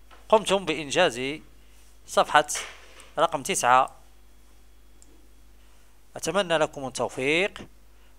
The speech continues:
والسداد في دراستكم، والسلام عليكم ورحمة الله تعالى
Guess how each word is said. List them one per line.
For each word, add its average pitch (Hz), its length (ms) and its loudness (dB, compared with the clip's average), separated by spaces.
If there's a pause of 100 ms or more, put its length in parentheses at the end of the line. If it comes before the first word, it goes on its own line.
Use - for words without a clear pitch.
(160)
والسداد 131 580 2
في 131 380 -8 (260)
دراستكم، 131 760 0 (680)
والسلام 147 560 2
عليكم 117 680 -4
ورحمة 139 480 0
الله 107 360 -2
تعالى 95 580 -4